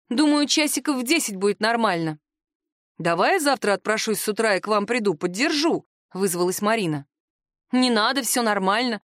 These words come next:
Чем ты поможешь? Ты и так сегодня с работы ради нас отпросилась".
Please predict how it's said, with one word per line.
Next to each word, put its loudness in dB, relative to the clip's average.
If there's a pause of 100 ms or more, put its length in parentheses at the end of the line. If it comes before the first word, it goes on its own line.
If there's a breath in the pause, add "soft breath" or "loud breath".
(220)
Чем 2
ты -4
поможешь? 0 (220)
Ты 2
и 2
так 0
сегодня 0
с -6
работы 2
ради 0
нас 0
отпросилась". -2